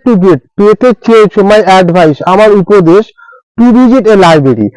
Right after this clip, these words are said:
একটা গ্রন্থাগারে যাবার জন্য তুমি আমার পরামর্শ বা উপদেশ চেয়েছো। তার পরের লাইনটা কি, কি বলছে? তার পরের লাইনটা বলছে, there you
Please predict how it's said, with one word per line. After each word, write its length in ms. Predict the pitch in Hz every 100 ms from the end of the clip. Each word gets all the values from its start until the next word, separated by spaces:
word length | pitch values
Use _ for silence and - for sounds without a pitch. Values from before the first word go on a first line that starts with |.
| - -
একটা 240 | 175 220
গ্রন্থাগারে 720 | 185 180 214 233 247 240 247
যাবার 340 | 214 202 214 202
জন্য 220 | 214 196
তুমি 320 | 214 214 233
আমার 200 | 247 302 - _ _ -
পরামর্শ 580 | 180 208 220 240 - 285 311 - - _ 156
বা 80 | 185
উপদেশ 560 | 202 196 247 202 156 - - _ _ -
চেয়েছো। 560 | 220 190 131 120 92 95 _ _ _ _ _ _ _ _ _ _ _ _ _ _ _
তার 160 | 208 208
পরের 300 | - 208 226
লাইনটা 320 | 240 247 247
কি, 160 | - 220
কি 200 | - 226
বলছে? 420 | 226 226 277 294 311 _ _ _
তার 140 | 208 202
পরের 280 | 190 202 220
লাইনটা 300 | 233 233 233
বলছে, 520 | 202 180 - 190 302 - _ _ _ _ _
there 520 | 139 127 190 226 247
you 160 | 240 240